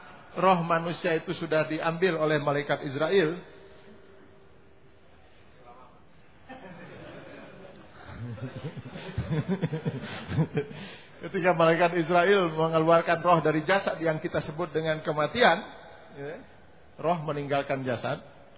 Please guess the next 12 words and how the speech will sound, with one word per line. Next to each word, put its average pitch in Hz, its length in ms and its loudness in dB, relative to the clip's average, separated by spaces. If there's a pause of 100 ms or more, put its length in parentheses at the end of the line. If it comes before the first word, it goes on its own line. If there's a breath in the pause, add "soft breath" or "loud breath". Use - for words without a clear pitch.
(260)
maka 143 240 -4
langsung 220 400 0
oleh 202 160 4
malaikat 190 480 2
Israel 185 400 0
dibawa 190 800 2
pergi 175 400 -6
itu, 131 160 -8 (400)
melewati 151 480 -2
sekian 196 400 -4
lapisan 160 400 -4
langit. 208 320 -4